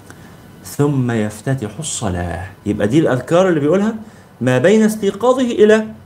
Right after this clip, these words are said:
دخوله في صلاته من قيام الليل صلى الله عليه وسلم. قال: وروينا في سنن أبي داود أيضًا عن عائشة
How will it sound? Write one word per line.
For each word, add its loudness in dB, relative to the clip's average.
دخوله -2
في -4
صلاته 0
من -2
قيام 0
الليل 0
صلى -2
الله 0
عليه -2
وسلم. -10
قال: 6
وروينا 6
في -2
سنن -4
أبي 0
داود 0
أيضًا 0
عن -2
عائشة 0